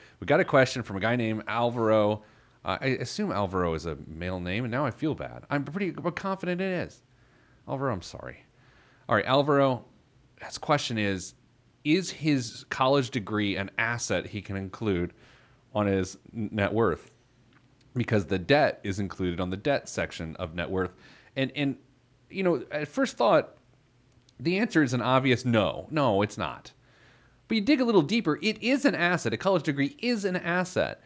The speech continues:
And you start to think, okay, if you make a purchase in something and, and then you have a debt to it, but then that asset creates the ability to make money, is it not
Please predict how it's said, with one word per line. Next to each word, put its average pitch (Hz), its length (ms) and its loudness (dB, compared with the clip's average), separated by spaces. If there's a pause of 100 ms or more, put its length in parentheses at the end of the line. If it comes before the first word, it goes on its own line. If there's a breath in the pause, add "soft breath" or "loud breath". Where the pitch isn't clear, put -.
(320 loud breath)
And 156 60 -2
you 185 80 2
start 196 200 0
to 196 80 2
think, 180 280 0
okay, 123 380 2 (520 soft breath)
if 151 160 -4
you 226 80 0
make 269 220 4
a 180 100 0
purchase 147 560 -2
in 101 120 -2
something 73 560 -6 (720 soft breath)
and, 123 240 2 (100)
and 131 240 -2
then 139 180 2
you 156 60 0
have 143 100 0
a 127 60 2
debt 143 400 0
to 92 180 -2
it, 80 240 -2 (640)
but 131 240 -2
then 151 340 0 (140)
that 135 300 0 (100)
asset 131 680 0
creates 131 560 0
the 117 140 2
ability 113 420 2
to 101 80 -2
make 92 280 -4
money, 120 560 0 (920 soft breath)
is 160 200 4
it 165 140 2
not 120 340 0